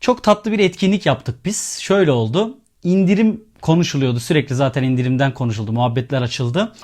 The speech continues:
Arkadaşlar öğrencilerimize bu indirimden hediye kitap etkinliği yapalım gibisinden bir kampanya oluşturduk içimizde. Herkes kendine bir öğrenci buldu gruptan ve o kişiye kitap hediye ettik. Güzel bir etkinlik oldu. Ben de işte az önce saydığım kitaplardan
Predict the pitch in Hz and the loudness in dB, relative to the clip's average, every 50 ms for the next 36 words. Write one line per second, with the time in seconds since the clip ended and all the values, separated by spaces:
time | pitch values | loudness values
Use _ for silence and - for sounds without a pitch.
0 | - - 214 220 - 220 208 185 - - 175 180 - 208 214 214 196 185 175 156 | -4 -2 -2 -2 -2 -4 -6 -4 -4 -4 -4 -4 0 0 2 4 4 2 2 2
1 | 147 156 147 147 147 135 151 147 180 202 180 151 135 135 127 127 127 143 170 196 | 0 0 0 0 0 0 0 0 2 2 2 4 4 2 2 2 2 2 2 0
2 | 220 - - - - - - - - - - - 151 165 147 175 190 185 - - | 0 -6 -14 -20 -20 -20 -20 -20 -20 -10 0 4 4 6 6 6 4 4 2 0
3 | - 175 147 151 - - 151 135 131 120 117 131 143 - 156 143 147 139 127 120 | 0 0 0 0 -2 0 0 0 2 2 2 0 2 2 2 2 4 2 2 0
4 | 117 113 - 117 110 113 131 190 208 190 - - - _ - - - - 175 202 | -2 -2 -4 -4 -4 -2 0 0 0 -2 -4 -8 -18 _ -2 0 0 2 4 4
5 | 208 208 180 160 147 139 127 117 - 135 113 110 - 135 120 - 170 156 147 131 | 4 4 4 2 2 2 2 0 -2 -4 -4 -4 -6 -4 -2 0 2 2 0 0
6 | 135 185 220 247 - - - - - - - - - - - - _ - 233 247 | 0 -2 -2 -2 -6 -12 -20 -20 -20 -20 -20 -20 -20 -20 -20 -20 _ 4 6 6
7 | 220 - - 226 240 220 - - 196 196 202 202 214 208 185 - - 180 180 180 | 6 6 4 2 0 2 6 8 8 8 8 6 4 2 4 6 8 8 8 8
8 | 180 185 190 190 185 208 180 170 143 131 127 123 127 127 127 - 214 208 185 175 | 8 6 6 4 2 0 2 2 2 2 2 2 2 0 0 0 0 2 2 2
9 | 180 208 220 - 214 220 220 - 151 - - 143 139 165 220 269 - _ _ _ | 2 2 2 4 2 2 2 0 -2 -2 2 4 4 4 2 0 -4 _ _ _
10 | _ _ _ _ _ _ _ _ _ _ _ - - - - 226 - 233 220 190 | _ _ _ _ _ _ _ _ _ _ _ -20 -20 -6 -4 0 0 2 4 4
11 | 170 127 131 117 101 - - - - - - - - - _ _ _ _ 165 185 | 4 4 4 0 -2 -4 -8 -12 -10 -10 -10 -10 -12 -16 _ _ _ _ -2 2
12 | 196 247 226 165 151 202 202 202 - 175 170 160 - 131 113 104 110 113 156 175 | 4 6 6 6 6 2 0 0 0 -2 -2 0 -2 -2 -4 -2 0 0 2 2
13 | 185 175 175 - - 185 175 165 - - 165 165 160 165 160 156 147 - 156 143 | 2 2 0 0 2 2 0 0 2 0 0 0 2 0 0 -2 0 2 2 2
14 | 143 139 165 160 - - - 143 131 - 135 131 131 131 160 196 233 240 | 2 0 -2 -8 -6 -4 -4 -4 -2 -2 -2 -2 -2 -2 -4 -4 -4 -6